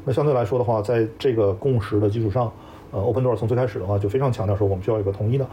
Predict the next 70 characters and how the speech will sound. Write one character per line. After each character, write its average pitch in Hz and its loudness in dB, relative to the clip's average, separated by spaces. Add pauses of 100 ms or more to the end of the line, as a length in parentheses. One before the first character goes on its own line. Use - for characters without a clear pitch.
(320)
大 117 0
家 113 0
能 101 2
够 110 2
同 107 0
意 143 0
的 - -4 (180)
这 - -12
种 95 -4
culture。 - -4 (440)
那 123 -2
第 165 0
一 190 2
个 190 2
版 110 0
本 110 0
其 - -6
实 113 2
特 120 -4
别 127 -2
简 110 -4
单， 98 -2
就 113 2
是 104 2
几 101 -6
个 101 2
founder 117 0
们 92 0
坐 104 0
在 107 2
一 107 0
起， 110 -8 (400)
每 113 0
个 101 2
人 120 2
想 90 -4
一 90 -4
个 104 2
自 101 -6
己 98 0
最 139 -2
在 131 2
意 107 0
的 98 0
关 104 0
键 107 2
词， 90 -4 (1120)
然 113 2
后 113 2 (360)
这 151 2
个 123 2
关 123 0
键 120 2
词 98 0
就 117 4
形 101 -2
成 87 0
了 95 2
我 90 -2
们 87 -6
最 95 0
早 95 0
的 90 -6
culture， 98 -4 (100)
就 139 0
三 123 -4
四 110 0
个 104 0
词 104 -2
儿。 107 -4